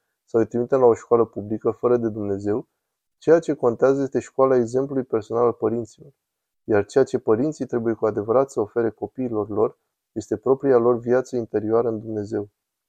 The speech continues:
Acesta continuă: „De ce impresiile din copilărie sunt așa de importante? De ce este esențial pentru a umple mintea și sufletul copilului cu lumină și bunătate, începând de asta de la o vârstă cât mai fragedă?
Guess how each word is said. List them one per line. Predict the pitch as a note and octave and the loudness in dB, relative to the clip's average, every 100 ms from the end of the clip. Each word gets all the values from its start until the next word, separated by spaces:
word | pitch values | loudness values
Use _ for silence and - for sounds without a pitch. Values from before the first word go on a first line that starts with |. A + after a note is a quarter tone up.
| _ _ _ | _ _ _
Acesta | A2 B2 A#2 A#2 | -10 -8 0 0
continuă: | B2 A2 - A2 G#2 - _ _ _ _ | 0 -6 -6 -8 -8 -14 _ _ _ _
„De | A#2+ | -4
ce | A2+ F#3 | -2 0
impresiile | F3+ E3+ D3+ - C3 | 0 0 -2 -2 -2
din | B2+ A#2+ | 0 -2
copilărie | - A2+ A2+ A2+ A#2 A#2 | -6 -6 -2 -2 0 -2
sunt | - | -2
așa | G#2+ - | -6 -4
de | G#2+ | -4
importante? | G#2+ G2+ G#2 - G#2 G2 - _ _ _ _ _ | -4 -8 -10 -8 -10 -10 -14 _ _ _ _ _
De | A#2 | -4
ce | A2 | 0
este | C#3 - | -4 -2
esențial | C3 - A2+ - D3 | -2 -2 -4 2 2
pentru | C3+ A2+ - | 2 -4 0
a | A2 | 2
umple | A#2 B2 A#2 | 2 0 -2
mintea | A2+ C3+ B2 A2 | -2 -4 -2 -4
și | - | -4
sufletul | A2+ A#2+ B2 A#2 A#2 | -14 -8 -6 -4 -6
copilului | G#2+ G#2 - A#2 B2 A#2+ - _ _ _ | -6 -6 -4 -4 -2 -4 -8 _ _ _
cu | - | -2
lumină | A2 G#2+ B2 C3+ | 0 0 0 0
și | - A2 | -2 -8
bunătate, | A2 G#2 - A2+ - C3+ - _ _ | -4 -4 0 0 0 -6 -6 _ _
începând | B2 - A2+ C#3+ B2+ | -10 -4 -2 0 4
de | |
asta | A#2 A#2 B2 | 4 4 0
de | A#2+ | 2
la | |
o | A2 | 2
vârstă | G#2+ B2 - A#2 | 2 -4 -4 -8
cât | - A#2 | -8 -6
mai | G#2+ | -8
fragedă? | - A2 G2+ A#2 C#3 | -6 -6 -6 -8 -20